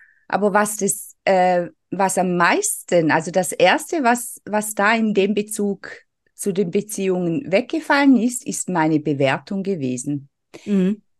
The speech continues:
Speaker 1: Meine Bewertung anderen und auch mir selbst gegenüber. Und dadurch, dass ich dann eben auch gelernt habe, wirklich tief zuzuhören, weil das ist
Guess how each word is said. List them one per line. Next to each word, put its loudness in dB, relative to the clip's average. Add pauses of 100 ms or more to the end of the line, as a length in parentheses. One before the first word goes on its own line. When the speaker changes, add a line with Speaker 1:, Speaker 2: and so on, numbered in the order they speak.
(260)
Speaker 1:
Meine 2
Bewertung 4 (260)
anderen 2 (400)
und 0
auch -4
mir 0
selbst -2
gegenüber. -6 (1800)
Und -4 (160)
dadurch, 2 (280)
dass -2
ich -10
dann 0
eben 0
auch -2
gelernt -2
habe, -4
wirklich -2
tief -10
zuzuhören, -4 (600)
weil -4
das -4
ist -8